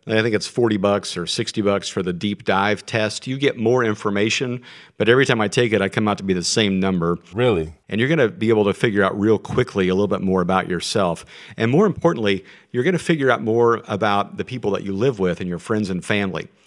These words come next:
Speaker 1: Right now, you're probably wondering, <clears throat> "Why are you overreacting to this?" Or, "Why are you underreacting to this?"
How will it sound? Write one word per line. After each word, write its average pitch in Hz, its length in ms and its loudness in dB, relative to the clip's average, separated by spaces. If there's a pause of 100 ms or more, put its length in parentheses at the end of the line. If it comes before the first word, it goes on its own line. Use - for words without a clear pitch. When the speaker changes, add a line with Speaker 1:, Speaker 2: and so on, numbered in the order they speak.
(260)
Speaker 1:
Right 147 160 2
now, 151 160 2
you're 139 160 0
probably 131 280 2
wondering, 101 600 0
<clears throat> - 80 -12
"Why 147 380 0
are 202 80 -4
you 143 180 -2
overreacting 107 800 2
to 80 60 -14
this?" - 400 -10 (340)
Or, 110 300 4
"Why 101 260 0
are 135 100 0
you 127 180 -4
underreacting 87 920 -2
to 85 100 -10
this?" - 400 -8